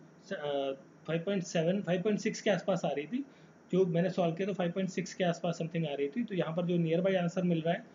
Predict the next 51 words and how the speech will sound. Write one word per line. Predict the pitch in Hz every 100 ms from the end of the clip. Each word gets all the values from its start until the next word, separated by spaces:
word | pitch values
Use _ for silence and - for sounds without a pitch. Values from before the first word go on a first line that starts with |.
| - - -
तो |
वो | 165
मिल | 180 151
रहा | 151
है | 143
आपका | -
फ़ाइव | - 147 143
point | 143 -
seven, | 147 208
option | 190 - 190
सी | 170 - 202
यहाँ | 165 143
पर | 151
correct | 143 139 -
answer | 127 123 208 240 - - - -
होगा, | 143 131 113 - - - - - -
ठीक | 202 269
है। | 202
फिर | - - 202
हम | 185 170
बात | 160 -
करते | 151 160
हैं | 170
next | 190 147 -
question | 170 - 180
की। | 175 277 - - - -
तो | 175 170 170
ये | 165
हमारा | 156 156
कौन | 151
सा | 156
question | 156 - 165
था? | 233
seventy | 233 180 175 170
two | 180 190
number | 156 135 131
क्वेश्चन | 127 120 120
है, | 107 - -
ठीक | 208 262
है। | 180 - - - -
तो | 175
सेवेंटी | - 156 165 175 208
टू | - 208
number | 202 190 185
question | 175 - 175
को | 165
जब | 156
आप | 147
solve | - 135 123
करते | - 143 -
हैं, | 170 220